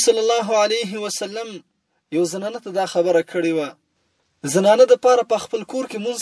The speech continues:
کول دا ډیر غوره دی له دې نه چې دا بهر په خپله دیره و اجره کې مونځ کوي. او دا رنګې د زنانه د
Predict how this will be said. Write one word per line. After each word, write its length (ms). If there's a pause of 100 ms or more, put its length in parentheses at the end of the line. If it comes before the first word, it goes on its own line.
کول 260 (540)
دا 140 (120)
ډیر 120 (100)
غوره 260
دی 120
له 120
دې 140
نه 120
چې 140
دا 80 (100)
بهر 280 (680)
په 140
خپله 260 (100)
دیره 220
و 140
اجره 300
کې 140
مونځ 180 (100)
کوي. 200 (640)
او 160
دا 160
رنګې 260 (120)
د 20 (100)
زنانه 300
د 60